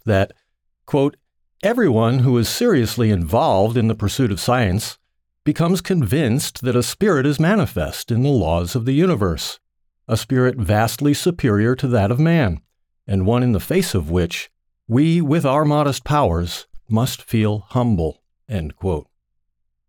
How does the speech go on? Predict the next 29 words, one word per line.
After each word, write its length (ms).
Now, 200
Einstein 540
may 140
not 260
have 140
believed 540
in 100
a 60
God 340
who 140
is 180
active 580
in 220
personal 500
lives, 540
as 160
the 240
Bible 300
describes, 680
but 240
he 80
recognized 800
there 200
is 160
a 60
spirit 460
superior 540
to 140
man 340